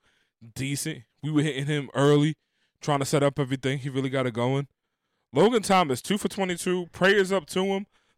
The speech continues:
The one that he did get was a touchdown. Amazing play. He took it like a champ. I really hope he comes back. I hope there's nothing major with that concussion. He's worked so hard to get back into the fold. I would hate to see him,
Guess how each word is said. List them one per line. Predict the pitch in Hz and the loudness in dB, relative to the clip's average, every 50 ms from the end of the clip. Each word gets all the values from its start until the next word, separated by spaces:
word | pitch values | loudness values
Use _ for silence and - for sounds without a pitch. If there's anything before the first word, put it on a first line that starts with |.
| _ _ | _ _
The | 127 135 151 151 147 143 | -6 -6 -4 -2 -2 -2
one | 139 135 156 180 202 202 | -2 0 2 2 2 2
that | 196 190 175 | 2 2 2
he | 175 180 | 0 -4
did | 156 143 131 147 165 170 160 135 | -6 -2 2 2 2 0 -2 -2
get | 127 143 180 202 - - | 2 4 4 4 2 0
was | 139 143 143 131 | 0 0 0 0
a | 127 | -2
touchdown. | 113 - - 147 156 170 - - 190 190 190 196 208 214 - _ - - _ _ _ _ | -6 -4 -2 -2 -2 -2 -2 -4 -2 0 0 0 -2 -4 -6 _ -20 -20 _ _ _ _
Amazing | - 135 139 135 131 143 165 180 185 165 185 160 - | -8 -8 -6 -4 -2 0 2 2 2 2 -2 -4 -4
play. | - - 165 180 196 | -2 0 2 2 2
He | 180 147 | 0 0
took | 127 - - - 170 - - | -4 -8 -6 -8 -6 -4 -4
it | 180 | -4
like | 165 160 160 - | -4 -4 -4 -6
a | 127 | -8
champ. | - - 165 165 175 185 - _ _ - - - - - | -8 -4 -4 -4 -4 -4 -8 _ _ -12 -12 -12 -12 -8
I | - 123 | -8 -8
really | 120 131 156 170 170 156 | -4 0 0 2 2 2
hope | 147 170 170 147 143 | 0 0 -2 -2 -6
he | |
comes | 127 - 165 160 156 143 131 | -8 -4 -2 -2 -2 -4 -6
back. | 120 143 147 151 101 | -4 -2 -2 -2 -2
I | 92 139 | -2 -6
hope | 147 135 | -6 -4
there's | 139 135 120 | -8 -10 -8
nothing | 127 127 143 143 - 151 135 | -6 -6 -6 -6 -6 -8 -6
major | 135 143 143 143 139 | -4 -6 -4 -6 -8
with | 131 127 | -8 -8
that | 139 - | -10 -10
concussion. | 127 - 143 143 - 156 151 - _ - - _ _ | -8 -6 -6 -6 -6 -6 -12 -12 _ -20 -20 _ _
He's | - 143 156 143 | -6 -6 -4 -2
worked | 156 175 165 135 - | 0 -2 -2 -2 0
so | 156 151 143 | 0 0 2
hard | 165 156 151 | 2 0 -2
to | 147 | -2
get | 143 143 135 | -4 -6 -4
back | 127 135 143 - 143 | -2 -4 -4 -4 -6
into | 135 - 139 | -10 -8 -8
the | 131 | -10
fold. | - - 143 147 147 151 151 - _ _ _ _ _ | -4 -2 0 0 2 0 -2 -4 _ _ _ _ _
I | - | -10
would | 113 110 | -10 -8
hate | 120 156 156 - | -6 -8 -10 -8
to | - 131 | -10 -12
see | - 151 143 139 | -12 -10 -8 -6
him, | 139 131 123 | -6 -8 -8